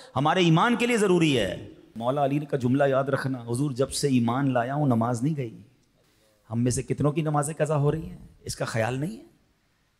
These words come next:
मगर देखो नबी पाक ने क्या कमाल दिखाया, मेरे आका की शान देखो।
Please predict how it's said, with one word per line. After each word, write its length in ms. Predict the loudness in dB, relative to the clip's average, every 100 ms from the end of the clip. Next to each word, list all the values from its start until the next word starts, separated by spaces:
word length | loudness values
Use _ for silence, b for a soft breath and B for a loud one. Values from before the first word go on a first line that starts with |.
| _ -6
मगर 160 | -4
देखो 300 | -2 0 0
नबी 280 | 2 2 0
पाक 340 | 0 -4 -2
ने 80 | -6
क्या 140 | -6 -6
कमाल 420 | -4 -6 -6 -8
दिखाया, 420 | -12 -12 -12 -6
मेरे 200 | -2 0
आका 260 | 0 -2 -4
की 140 | -2
शान 460 | -2 2 2 4 2
देखो। 480 | 2 0 -4 -6